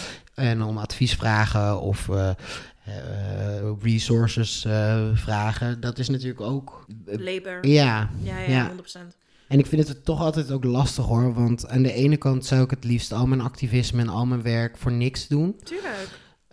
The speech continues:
Speaker 1: Ehm, ook omdat ik weet hoe het kapitalisme, eh,
Speaker 2: Ja.
Speaker 1: werkt en dit systeem. En, eh,
Speaker 2: Ja.
Speaker 1: maar tegelijkertijd, like, ik, ja, ik kan ook mijn werk pas doen als ik mijn basisbehoeften kan voorzien.
Speaker 2: Ja,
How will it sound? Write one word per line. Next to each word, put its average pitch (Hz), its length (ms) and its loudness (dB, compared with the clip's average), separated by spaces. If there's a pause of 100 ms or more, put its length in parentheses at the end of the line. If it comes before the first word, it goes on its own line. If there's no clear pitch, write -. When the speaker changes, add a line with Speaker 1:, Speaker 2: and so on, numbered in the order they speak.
Speaker 1:
Ehm, 117 840 2 (160)
ook 117 300 4
omdat 113 240 4
ik 104 80 -4 (100)
weet 120 300 0
hoe 175 120 6
het 175 100 2
kapitalisme, 151 760 2 (120)
eh, 143 100 2
Speaker 2:
Ja. 135 260 4
Speaker 1:
werkt 131 420 6
en 117 320 0
dit 113 180 0
systeem. 113 640 2
En, 110 500 0
eh, 101 260 -2
Speaker 2:
Ja. 95 360 -6 (200)
Speaker 1:
maar 120 300 0
tegelijkertijd, 131 760 2 (180)
like, 117 320 -2 (120)
ik, - 280 -6
ja, 113 360 2
ik 110 180 -4
kan 123 240 2
ook 127 200 2
mijn 123 180 0
werk 120 300 -2
pas 123 220 0
doen 113 440 0
als 113 240 -6
ik - 340 -12 (180)
mijn 120 260 -2
basisbehoeften 127 1000 0
kan 120 220 0
voorzien. 98 560 -4
Speaker 2:
Ja, - 80 -12